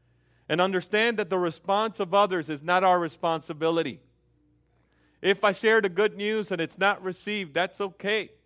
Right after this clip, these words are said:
It's not a reflection on me. It's a reflection on how they feel about him. Right? Now, I want you to know,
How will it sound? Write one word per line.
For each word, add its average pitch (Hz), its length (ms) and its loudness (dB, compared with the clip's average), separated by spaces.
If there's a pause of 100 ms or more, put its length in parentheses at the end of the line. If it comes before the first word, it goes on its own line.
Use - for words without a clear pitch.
(100)
It's 143 180 -8
not 196 180 4
a 196 60 0
reflection 180 600 -2
on 170 180 -4
me. 170 300 -6 (380)
It's 127 120 -16
a 170 60 -2
reflection 165 540 0
on 147 100 -6
how 143 160 0
they 135 140 -6
feel 151 300 -6
about 113 240 -6
him. 120 260 -8 (1200)
Right? 127 300 -6 (880)
Now, 185 300 4
I 202 40 2
want 214 260 -2
you 208 80 -6
to 202 80 -2
know, 202 340 -2